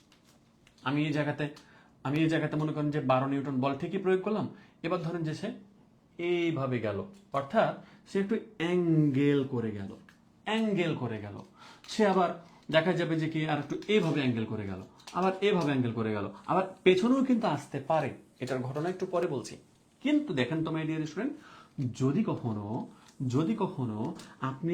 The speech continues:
একটা বস্তুকে বল প্রয়োগ যেদিকেই করছেন, আমি যখন কোন একটা বস্তুকে যেদিকে বল প্রয়োগ করছি, এই যে দেখেন, আমি একটা বস্তুকে যেদিকে বল প্রয়োগ করছি,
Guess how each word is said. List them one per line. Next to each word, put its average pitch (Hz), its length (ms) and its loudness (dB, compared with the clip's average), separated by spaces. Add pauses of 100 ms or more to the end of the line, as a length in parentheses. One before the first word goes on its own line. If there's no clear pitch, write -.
(120)
একটা 127 300 -2
বস্তুকে 127 480 0
বল 135 500 2
প্রয়োগ 139 360 4
যেদিকেই 247 500 6
করছেন, - 480 -4 (360)
আমি 208 320 6
যখন 135 520 4
কোন 165 120 4
একটা 160 220 2
বস্তুকে 135 520 0 (500)
যেদিকে 220 560 8
বল 156 280 4
প্রয়োগ 147 380 6
করছি, 127 340 -2 (220)
এই 151 80 -4
যে 127 60 0
দেখেন, 113 260 -4
আমি 139 140 -2
একটা 127 140 -6
বস্তুকে 120 360 -4
যেদিকে 143 380 4
বল 139 220 0
প্রয়োগ 127 240 0
করছি, 120 340 -4